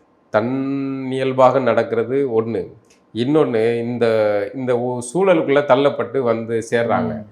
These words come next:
Speaker 1: ஆனால் மனித உணர்வு, பசி இயல்பானது தானே. உணவு பசிக்கும் போது இயல்பா பசி எடுக்குது, சாப்பிடுறோம். உடல் பசியும் அதே மாதிரி தான். ஆனால் இங்க வந்து ஒரு பு-,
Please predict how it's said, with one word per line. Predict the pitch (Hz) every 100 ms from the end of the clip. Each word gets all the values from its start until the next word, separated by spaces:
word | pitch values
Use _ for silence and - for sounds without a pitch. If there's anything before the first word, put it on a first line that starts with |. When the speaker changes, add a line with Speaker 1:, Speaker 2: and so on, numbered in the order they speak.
| - _
Speaker 1:
ஆனால் | 113 135 131
மனித | 117 127 160
உணர்வு, | 113 123 156 147 135
பசி | 127 143 160 165 - _ _ _
இயல்பானது | 123 135 123 107 90
தானே. | 87 87 87 _
உணவு | 95 104 151 156
பசிக்கும் | - 127 113 98
போது | 101 123 131 110 101
இயல்பா | 113 110 98
பசி | 95 - 101
எடுக்குது, | 90 90 90 -
சாப்பிடுறோம். | 90 87 82 85 87 _ _ _
உடல் | 120 139
பசியும் | 120 117 113 120
அதே | 135 98
மாதிரி | 95 82 78
தான். | 85 -
ஆனால் | 131 151 151
இங்க | 139 139 135
வந்து | 127 127
ஒரு | 135 120 110
பு-, | 120 113 107